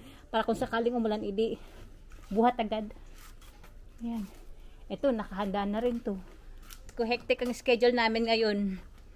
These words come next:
Kasi nga, sa Sat-, sa, sa Sunday, alik-,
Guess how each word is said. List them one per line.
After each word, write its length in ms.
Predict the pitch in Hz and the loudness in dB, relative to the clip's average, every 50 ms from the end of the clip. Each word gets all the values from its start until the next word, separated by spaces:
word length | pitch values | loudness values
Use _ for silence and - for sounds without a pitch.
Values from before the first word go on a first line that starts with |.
| - - - - - - - - - - - - - - - - - - - - - - - - - - - - - | -18 -18 -18 -18 -20 -20 -20 -20 -20 -20 -20 -20 -20 -20 -20 -20 -18 -18 -18 -16 -16 -16 -16 -16 -16 -16 -16 -6 -6
Kasi 240 | 220 208 - 247 226 233 240 | -6 0 4 4 4 4 4
nga, 240 | 233 220 220 220 | 2 2 2 2
sa 100 | 220 - | 0 -2
Sat-, 460 | 220 226 220 220 220 - - - 233 226 | 0 0 2 0 0 -2 -2 -2 -2 0
sa, 120 | - 247 233 | 0 -6 0
sa 140 | - 233 214 214 214 214 220 226 226 220 214 | 2 4 4 6 6 6 6 6 6 6 4
Sunday, 640 | 214 214 - 220 220 220 214 202 208 208 208 202 190 175 - - - - - - - - - - | 4 6 6 6 6 6 6 4 6 6 4 4 0 -6 -10 -14 -18 -20 -20 -20 -20 -20 -10 -2
alik-, 240 | 208 214 214 - | -2 -2 -2 -2